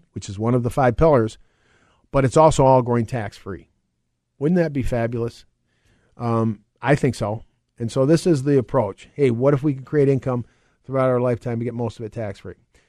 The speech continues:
This is, all these ideas are in this, um, you know, there's a lot here. And I, that's why I say it gets overwhelming. That's why I boil it down to just five pieces, right? <clears throat>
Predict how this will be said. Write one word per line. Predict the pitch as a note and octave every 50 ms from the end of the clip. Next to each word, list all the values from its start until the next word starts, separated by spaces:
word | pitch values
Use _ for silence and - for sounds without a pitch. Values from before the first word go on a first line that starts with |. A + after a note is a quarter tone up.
| _ _ -
This | B2 B2 D#3+ F3 - -
is, | G3 E3+
all | F3+ F3+ G#3 A3+
these | G#3+ G3 D#3+
ideas | E3+ D#3 D3+ C#3 B2 D3+ D#3 D#3+ D3 B2+
are | C3 A#2 -
in | - C#3 C3 C3 B2+ B2
this, | B2 A#2+ A2+ - - -
um, | A2+ A#2+ A#2 A2 G#2+ G#2 G#2+ G#2 G2 - _ -
you | C#3+ C#3
know, | C3+ C3+
there's | C3 C3 B2+ B2+
a | B2+
lot | B2 C#3 D#3 E3+ E3 D3
here. | C3+ C#3+ C3+ A#2
And | A#2 B2
I, | C3 C#3 D#3+ F3 F#3+
that's | F#3 F3+ - F3+
why | F#3+ F#3 D3+ A#2+
I | A#2
say | - - E3 D#3
it | C#3 A#2
gets | C#3 A#2 -
overwhelming. | D#3+ D3+ C3+ C3+ B2+ B2+ C#3+ D#3 D#3 C#3+ C3 A#2 G2+ - _ _ _ _
That's | - D3+ E3+ F3+ -
why | G#3+ G#3 F3+ D#3+
I | C#3+
boil | C3 G#2+ G2+ C#3+ E3 F3+ F3+ D#3+ D3
it | C3 C3
down | D3 C#3+ C#3+ C#3
to | B2+
just | A2+ A#2+ A#2+ -
five | - - - D3 D3 C#3+ C#3 D3+ C3+ -
pieces, | - C#3+ C#3 A#2+ - - F#2 D#2 _ _ _ _ _ _ _ _ _ _ _ _ _ _ _ _ _ -
right? | C3 C3 C#3 D3+ D#3+ _ _ _ -
<clears throat> | G#3 G#3 D#3+ E3+ D#3+ C3+ A2+ F#2